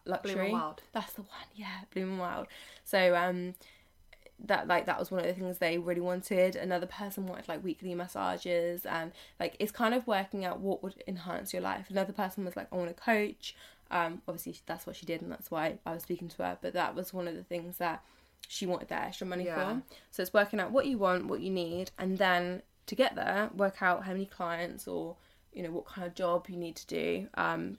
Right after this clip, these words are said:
Speaker 1: I'm doing this more from a business point of view, so sorry if it doesn't align with people listening that <laughs> are in a, in a job, but as in,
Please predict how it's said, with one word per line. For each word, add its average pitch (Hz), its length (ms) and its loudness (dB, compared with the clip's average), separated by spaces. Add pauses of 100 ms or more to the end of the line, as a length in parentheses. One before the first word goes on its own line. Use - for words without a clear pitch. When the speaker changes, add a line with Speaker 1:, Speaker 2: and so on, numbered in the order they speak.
(120)
Speaker 1:
I'm 180 320 4
doing 190 180 0
this 170 160 -2
more 175 120 -4
from - 140 -4
a 165 40 -4
business 160 300 -8
point 170 180 -2
of 170 60 -6
view, 175 200 -2
so 185 120 -10
sorry 165 260 2
if 165 140 -6
it - 80 -10
doesn't 175 200 -6
align 165 440 -4
with 165 240 -10
people 165 240 -8
listening 165 320 -6
that 160 180 -4
<laughs> - 520 -6
are 185 140 6
in 175 140 6
a, 170 320 -2
in 175 140 2
a 170 80 2
job, 175 300 2 (100)
but 180 200 0
as 175 220 2
in, 175 420 -2